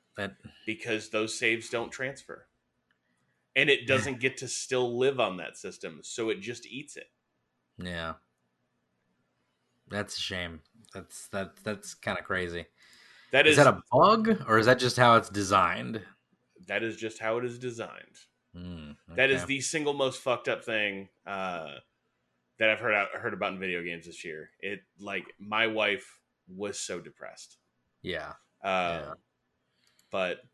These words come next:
Speaker 2: you know, she, she's back. She, she almost caught up to me again. She's been just
Speaker 1: <laughs>
Speaker 2: burning through this stuff.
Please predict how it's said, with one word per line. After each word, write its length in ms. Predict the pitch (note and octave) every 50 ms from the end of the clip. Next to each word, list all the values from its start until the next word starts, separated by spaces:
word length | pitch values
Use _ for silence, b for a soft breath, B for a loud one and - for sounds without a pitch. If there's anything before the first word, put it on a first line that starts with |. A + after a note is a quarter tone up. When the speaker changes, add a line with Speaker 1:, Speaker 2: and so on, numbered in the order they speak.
| _ _ _ _ _
Speaker 2:
you 100 | - D#3
know, 200 | D3 C#3 C3 B2+ - -
she, 220 | - - D#3 D#3 G#2+
she's 220 | A#2 - F3+ F3 D3+
back. 340 | C3 D3 C#3+ C#3 C#3+ C3+ -
She, 300 | - C#3+ C#3+ C3+ - -
she 380 | - - - - C#3+ B2 - _ _ - - _
almost 360 | _ C3+ C#3+ D#3+ D#3 C3+ A#2 - - -
caught 200 | G#2+ - A#2 A2+
up 120 | A2+ A2 -
to 60 | -
me 200 | G#2 G#2 G#2+ G2
again. 380 | F2+ D#2+ D#2 D#2+ D2+ D#2+ E2 - _ _ _ _ _ _
She's 160 | - A#2 G#2
been 120 | A2 G#2+
just 220 | G2 G2 F#2+ F2+ F2
Speaker 1:
<laughs> 120 | C#3 C3
Speaker 2:
burning 340 | - B2 C3 B2+ A#2+ G#2+ F#2+
through 180 | F#2+ G2 F#2 E2+
this 180 | D2 C2 - -
stuff. 260 | - - - - -